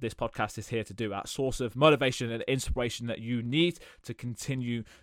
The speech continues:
to help you level up your game across body, mind, family, and career. So, I have titled today's episode, Ten Life Rules. And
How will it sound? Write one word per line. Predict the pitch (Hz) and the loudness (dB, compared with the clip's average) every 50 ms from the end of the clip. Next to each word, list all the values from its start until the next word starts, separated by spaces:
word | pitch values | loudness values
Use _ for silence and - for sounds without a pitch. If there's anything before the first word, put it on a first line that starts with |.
| _ - | _ -14
to | - | -14
help | 110 - 113 120 - - - | -8 -6 -6 -6 -6 -10 -10
you | 117 113 110 104 - - - _ | -10 -8 -8 -10 -12 -16 -14 _
level | 117 131 143 135 131 127 | 2 2 4 4 4 0
up | 131 - | 0 0
your | 127 120 117 | 0 -4 -4
game | - 131 120 117 113 107 113 - | -2 0 0 0 0 -2 -4 -8
across | - 104 - - 113 107 | -12 -12 -2 -2 -2 -2
body, | - - 127 120 120 120 113 - - | 0 -2 -2 0 0 0 -4 -4 -6
mind, | - 110 110 110 107 107 104 98 - - _ _ - | -6 -4 -2 -2 -2 -4 -4 -8 -10 -18 _ _ -4
family, | 120 110 110 107 107 107 104 - - _ | -2 -2 -2 -2 -4 -4 -6 -8 -8 _
and | 104 110 107 107 104 98 - _ _ _ | -2 -2 0 -2 -4 -6 -12 _ _ _
career. | - - - 101 107 113 117 113 104 95 - | 0 0 2 2 4 4 4 4 4 2 0
So, | - - - - - 233 185 113 - - - - - - - _ _ | -4 -4 -2 6 10 10 10 10 10 2 -6 -10 -18 -20 -20 _ _
I | 151 165 170 170 170 170 156 - - - | 8 10 10 10 8 6 4 -4 -10 2
have | - 160 143 139 131 - - - | 8 10 10 10 10 6 -2 -12
titled | - - 156 147 143 110 139 131 123 - - - _ | 0 4 6 6 6 4 2 -2 -4 -8 -10 -16 _
today's | - - 131 110 127 120 117 - - | -10 -8 0 2 2 2 2 2 0
episode, | - 120 - - 117 - 117 104 110 123 131 - - - - _ - _ | -2 -2 0 -2 -4 0 2 2 2 2 0 -2 -12 -20 -20 _ -18 _
Ten | - - - 175 175 175 175 180 175 170 - - - - _ _ _ - | -10 -2 2 4 6 6 4 4 0 -4 -8 -16 -20 -20 _ _ _ -6
Life | 107 110 120 131 131 135 131 131 131 - - - - - - - _ _ - | -2 2 6 8 8 8 8 6 2 -4 2 4 4 4 4 -6 _ _ -10
Rules. | - 104 110 120 123 120 113 101 87 - 98 - - - - - - - _ _ - | -6 -4 0 2 2 2 2 0 -2 -6 -10 -12 -14 -14 -18 -20 -20 -20 _ _ 0
And | 123 120 123 123 123 120 123 120 | 2 4 4 4 2 0 -2 -4